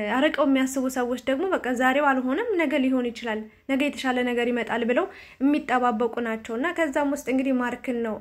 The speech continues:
አንዱን ያየሁትኝ። ስለዚህ ህይወት ይቀጥላል። እ፣ ጠንካራ ሆነ እችን ቆንጅዬ የሆነች ቸኮሌት የሆነች ልጅ አትተዋት፣ ወይም ደግሞ፣ እ፣ ምንም አይነት ፈተና ቢመጣም አምናችሁ ተማምናችሁበት እስከ መጨረሻው ጸንታችሁ እንድትቆሙ፣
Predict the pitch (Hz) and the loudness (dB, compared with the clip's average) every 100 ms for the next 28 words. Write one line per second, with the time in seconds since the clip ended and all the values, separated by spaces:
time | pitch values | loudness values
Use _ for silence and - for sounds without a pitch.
0 | - 240 247 233 214 208 208 202 403 - | -4 -2 0 0 -2 -4 -4 -2 -2 -4
1 | - _ - 285 294 339 339 277 294 262 | -16 _ 0 2 2 0 -2 0 0 -2
2 | 254 214 214 233 320 - _ _ _ _ | -4 -6 -4 -4 -4 -6 _ _ _ _
3 | 240 233 233 - 277 285 254 254 240 285 | -4 -2 -2 -2 -2 0 0 0 0 -2
4 | - - 254 - 269 254 233 220 214 - | -4 -10 -10 -2 0 0 0 -4 -4 -6
5 | - 277 277 254 226 240 226 226 226 - | -2 0 2 0 -2 0 0 -2 -6 -8
6 | 262 - 254 254 240 220 220 220 285 349 | -8 -2 0 0 0 -2 -4 -4 -4 -4
7 | - - - - - 254 262 262 240 220 | -12 -20 -20 -8 -4 -4 -2 -2 0 0
8 | 254 - 233 240 233 226 226 226 226 - | -2 -6 -4 -2 0 -2 0 -2 -4 -6
9 | 220 208 208 - - - - 226 262 480 | -4 -2 -2 -4 -6 -8 -10 -2 2 2
10 | 554 330 254 254 262 254 233 226 226 220 | 2 2 0 -2 -4 -2 -4 -2 -2 -2
11 | 220 339 - _ _ _ _ _ - - | -4 -6 -8 _ _ _ _ _ -14 -6
12 | 233 240 262 254 240 - 277 247 233 233 | 0 4 4 2 -2 -8 -4 -2 -2 -4
13 | 226 226 247 220 254 - 302 262 269 240 | -6 -8 -8 -6 -8 -2 0 0 0 -4
14 | 240 226 220 226 226 220 - 240 254 269 | -4 -4 -6 -6 -6 -10 -4 0 0 0
15 | 269 262 220 | -2 -2 -2